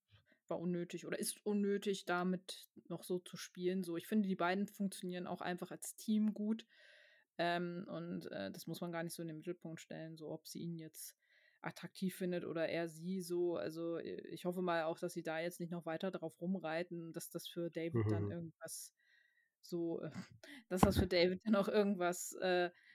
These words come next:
Speaker 1: so nach dem Motto: "Ah ja, du hast, äh, auch irdische Gelüste und damit, äh, versuchen wir dich jetzt zu bekehren auf die dunkle Seite", oder so was halt irgendwie. Das würde ich
Speaker 2: Mhm.
Speaker 1: jetzt dann halt doof finden.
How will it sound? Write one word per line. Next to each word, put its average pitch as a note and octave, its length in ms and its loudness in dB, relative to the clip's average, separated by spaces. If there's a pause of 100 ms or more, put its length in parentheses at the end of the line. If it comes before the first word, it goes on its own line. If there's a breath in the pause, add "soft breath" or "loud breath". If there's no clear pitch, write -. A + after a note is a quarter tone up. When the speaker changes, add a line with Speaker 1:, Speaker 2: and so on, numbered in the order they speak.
Speaker 1:
so F#3 140 -4
nach F3+ 140 0
dem F3+ 140 0
Motto: F3+ 180 0
"Ah G3+ 200 -2
ja, G3+ 260 0
du F3+ 160 -4
hast, - 400 -6
äh, F3+ 180 0
auch F3+ 340 2
irdische G3+ 460 0
Gelüste F#3 580 0
und F#3 220 0
damit, G3 500 0
äh, F3+ 140 -2
versuchen F#3+ 340 -6
wir F#3 60 -4
dich F#3 180 -8
jetzt - 300 -8
zu F3+ 120 -12
bekehren F#3+ 640 0
auf F3+ 120 -6
die G3 100 -2
dunkle F#3+ 300 -2
Seite", F3 340 0
oder E3+ 160 0
so E3+ 120 0
was E3+ 180 -2
halt E3+ 140 -2
irgendwie. E3+ 320 -6 (280 soft breath)
Das C3+ 180 2
würde F#3 120 6
ich F3+ 60 2
Speaker 2:
Mhm. - 20 4
Speaker 1:
jetzt F3+ 200 2
dann E3+ 80 -2
halt D#3+ 160 -2
doof E3+ 140 -2
finden. E3 420 -8